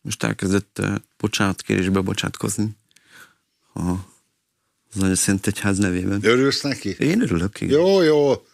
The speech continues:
Speaker 1: Örülök.
Speaker 2: Utoljára eszükbe jutott a végén?
Speaker 1: Hát meg még fog egy
Speaker 2: Oké.
Speaker 1: párszor.
Speaker 2: Jó, jó.
Speaker 1: Fog még egy párszor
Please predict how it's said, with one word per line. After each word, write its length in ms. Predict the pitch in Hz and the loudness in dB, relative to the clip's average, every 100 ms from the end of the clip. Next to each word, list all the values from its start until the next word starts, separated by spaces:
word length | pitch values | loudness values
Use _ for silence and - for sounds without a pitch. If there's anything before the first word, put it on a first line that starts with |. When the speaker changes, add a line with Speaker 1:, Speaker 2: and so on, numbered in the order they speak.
| _ | _
Speaker 1:
Örülök. 460 | 117 - 104 110 - | -6 -4 -6 -8 -4
Speaker 2:
Utoljára 580 | 120 131 147 147 143 135 | -2 2 4 4 4 4
eszükbe 400 | 123 - 120 135 | 2 2 2 2
jutott 460 | 143 - 95 78 98 | 2 0 -4 -2 0
a 80 | |
végén? 600 | 101 113 117 139 120 76 - | 2 2 4 2 2 -2 -4
Speaker 1:
Hát 300 | - 165 - | 0 0 2
meg 120 | 156 | 2
még 160 | 151 | 2
fog 220 | 139 151 101 | 0 0 0
egy 60 | |
Speaker 2:
Oké. 80 | 90 | 2
Speaker 1:
párszor. 500 | 92 92 - 110 113 - | 0 0 0 0 -2 -4
Speaker 2:
Jó, 280 | 131 113 | 0 2
jó. 200 | 98 101 | 2 0
Speaker 1:
Fog 160 | 90 117 | 0 0
még 120 | 98 | 0
egy 140 | 90 - | 0 0
párszor 420 | 95 - 113 | -4 -2 -4